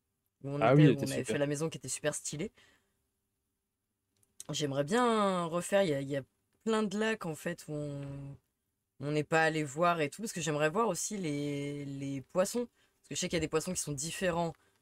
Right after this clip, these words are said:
Speaker 1: suivant si t'es sur Olympus, si t'es sur Styx, mais aussi suivant la zone où tu es, apparemment, entre la zone, euh, on va dire, euh, forêt et, euh, la zone, euh, désert, il y a des poissons différents.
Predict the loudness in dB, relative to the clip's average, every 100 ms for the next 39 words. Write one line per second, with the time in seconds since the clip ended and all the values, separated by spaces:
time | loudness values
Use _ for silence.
0 | _ -14 -10 -4 -2 0 -2 -4 -8 -4
1 | -4 0 2 2 0 -8 -10 -10 -10 -10
2 | -8 -10 -12 -14 -12 -12 -6 -4 -2 -4
3 | -8 -20 -20 -20 _ -4 0 0 0 -2
4 | -4 -4 -2 2 0 0 0 2 2 0
5 | 0 0 0 0 0 2 -2 -4 -8 -8
6 | -8 -6 -6 -6 -8 -10 -12 -12 -10 -8
7 | -8 -8 -8 -2 2 2 2 -2 _ -20
8 | _ _ _ _ _ _ _ _ _ _
9 | _ _ -8 -8 -8 -8 -2 0 0 -2
10 | -2 -2 -2 -4 -4 -4 -2 -2 -2 -6
11 | -12 -10 -10 -10 -12